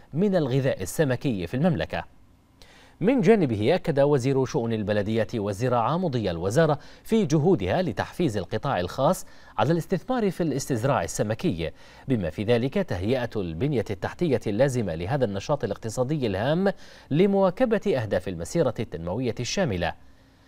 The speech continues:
ولفت الوزير المبارك إلى أن المرحلة المقبلة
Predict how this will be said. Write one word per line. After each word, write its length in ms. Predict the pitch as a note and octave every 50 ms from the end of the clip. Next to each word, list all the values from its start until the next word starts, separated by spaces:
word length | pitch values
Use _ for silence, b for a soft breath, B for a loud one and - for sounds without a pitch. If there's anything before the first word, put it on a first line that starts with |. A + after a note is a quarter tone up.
| b b b b -
ولفت 480 | - C#2+ C#2+ E2 F#2 F#2 - C#3 - A#2+
الوزير 380 | G2+ F2+ F2+ F#2 G#2 D3+ C#3+
المبارك 520 | A2 G2+ F#2 F#2+ A2 C3+ C#3 E3 F#3 - -
إلى 220 | F#2 F#2+ F2+ E2+
أن 120 | G#2+ G#2+
المرحلة 460 | G2 F2+ E2 E2+ - - - D#3+ C#3+ -
المقبلة 560 | C3 A2 G2+ A2 D3 D3 C#3+ C3 C3 C#3 D#3+